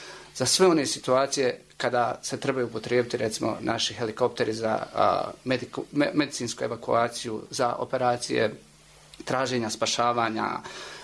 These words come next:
za, a, situacije kada su neophodni veći inženjerijski kapaciteti. Tako da, a, mi, koristeći kapacitete koje imamo na raspolaganju, pokušavamo da u što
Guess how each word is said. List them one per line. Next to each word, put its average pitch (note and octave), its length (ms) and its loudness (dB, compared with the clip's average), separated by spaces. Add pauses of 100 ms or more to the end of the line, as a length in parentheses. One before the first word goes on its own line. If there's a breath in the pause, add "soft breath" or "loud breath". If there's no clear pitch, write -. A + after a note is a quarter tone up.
(200 loud breath)
za, C3 440 2
a, B2+ 280 4 (460)
situacije D3 580 2
kada C3+ 240 2
su C3 260 -2
neophodni C3 680 2
veći C3 300 2
inženjerijski A#2+ 720 0
kapaciteti. A2+ 880 0 (680 loud breath)
Tako F3+ 360 0
da, C#3+ 420 2
a, B2 400 2 (420)
mi, D#3 460 4 (560)
koristeći D#3 600 2 (100)
kapacitete C#3+ 560 0
koje C3 160 2
imamo D#3+ 260 4
na C3+ 100 2
raspolaganju, B2+ 760 2
pokušavamo B2+ 800 2
da A#2+ 480 0
u A2 260 -4 (480 loud breath)
što - 520 0